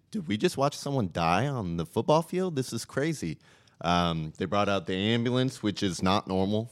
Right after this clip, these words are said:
for an N F L game. You'll see that sometimes in high school and stuff like that. Um, but it, it, it was abundantly clear that this is just a freak thing that has not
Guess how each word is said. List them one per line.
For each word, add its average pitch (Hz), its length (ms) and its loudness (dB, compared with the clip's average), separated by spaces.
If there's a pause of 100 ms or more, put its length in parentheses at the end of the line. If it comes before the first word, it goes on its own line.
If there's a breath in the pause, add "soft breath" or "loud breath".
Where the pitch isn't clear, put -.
for 107 80 0
an 95 80 0
N 95 100 0
F 92 140 -4
L 98 100 4
game. 92 320 0
You'll 98 160 0
see 110 200 -2
that 95 200 2
sometimes 92 420 -2
in 87 100 -4
high 92 180 -2
school 92 340 -4
and 107 100 -4
stuff - 300 -4
like 87 200 -2
that. 90 360 0 (400 soft breath)
Um, 82 640 -2
but 90 460 -2
it, 95 180 0
it, 98 280 2
it 107 100 2
was 101 220 2
abundantly 104 500 4
clear 110 360 2
that 82 160 -2
this 95 180 -2
is 95 120 -6
just - 400 -4 (640 loud breath)
a 104 60 -2
freak 120 400 0
thing 110 400 2
that 90 160 -4
has 98 280 -4
not 101 300 0